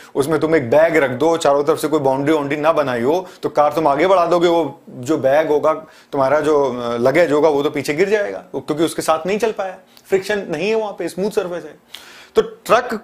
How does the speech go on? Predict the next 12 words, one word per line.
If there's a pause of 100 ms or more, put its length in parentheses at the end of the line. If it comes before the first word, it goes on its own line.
(240)
के
साथ
ब्लॉक
चला
ही
क्यों? (160)
पहला
क्वेश्चन
तो
यही
है। (640)
ट्रक